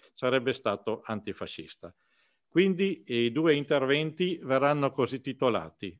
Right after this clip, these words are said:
Eric Gobetti parlerà dei rapporti tra il regime fascista e gli Ustascia millenovecentoventinove millenovequarantatré,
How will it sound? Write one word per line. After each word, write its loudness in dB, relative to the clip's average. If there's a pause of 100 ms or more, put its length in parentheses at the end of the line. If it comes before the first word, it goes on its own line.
(180)
Eric 0
Gobetti 2
parlerà 2
dei -2
rapporti 2
tra 0
il 2
regime -2
fascista -2 (240)
e -2
gli 0
Ustascia 0
millenovecentoventinove -2
millenovequarantatré, -6